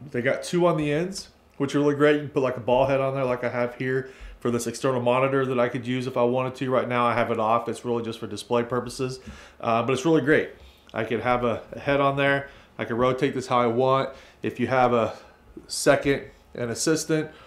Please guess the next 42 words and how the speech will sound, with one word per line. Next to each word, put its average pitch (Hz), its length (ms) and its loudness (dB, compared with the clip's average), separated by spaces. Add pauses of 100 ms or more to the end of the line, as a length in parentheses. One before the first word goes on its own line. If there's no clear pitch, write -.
(140)
or 120 320 6
if 120 220 -2
you 123 160 -2
have, 117 340 2
uh, 107 360 0 (300)
you 117 80 -8
know, 110 120 0
the 110 60 -2
client 139 460 2
wants 139 200 -2
to 147 60 -2
look 139 200 0
at 139 160 4
it, 101 80 0
you - 60 -8
could 120 100 -6
always 123 380 2
kinda 120 260 -4
turn 127 240 -4
it 117 80 -6
to 127 100 -6
the 110 80 -4
side 120 340 0
like 110 200 -2
that, 120 380 0 (240)
and 107 120 -6
they 113 60 4
could 113 160 -6
be 117 60 -2
watching, 117 720 2
um, 113 440 -4
while 107 180 0
you're, 110 340 -6 (440)
you 113 100 -10
know, 110 120 -4
focusing 117 500 -2
on 113 120 -4
all 110 140 2
this 117 160 -4
type 117 160 -2
of 117 80 -4
stuff. 117 340 0